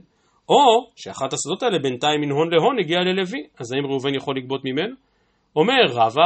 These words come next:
"רצה מזה גובה, רצה מזה גובה, זה לא משנה." היות שכל הקרקעות הללו משועבדות לחוב של אותו בעל חוב דראובן, אז אפשר לגבות או את הקרקע שאצל שמעון או את הקרקע של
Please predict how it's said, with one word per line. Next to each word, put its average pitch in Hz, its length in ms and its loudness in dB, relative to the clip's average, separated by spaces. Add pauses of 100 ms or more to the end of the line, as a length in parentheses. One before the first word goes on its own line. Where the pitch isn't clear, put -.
(140)
"רצה 170 180 -2 (100)
מזה 131 220 -2
גובה, 120 280 -4
רצה 175 260 -4
מזה 269 240 -8
גובה, 262 240 -6
זה 240 120 -8
לא 240 100 -2
משנה." 247 300 -10 (480)
היות 220 260 4
שכל 220 260 2
הקרקעות 190 440 2
הללו 170 300 2
משועבדות 160 880 2
לחוב 156 560 2 (840)
של 170 340 0
אותו 147 200 -2
בעל 139 160 2
חוב 135 220 -2
דראובן, 110 580 -10 (420)
אז 143 120 -6
אפשר 185 200 -2
לגבות 214 360 0
או 220 80 2
את 190 80 -4
הקרקע 180 300 -2
שאצל 151 340 -4
שמעון 117 360 -10
או 160 40 -2
את 175 100 -8
הקרקע 269 380 -6
של 202 200 -8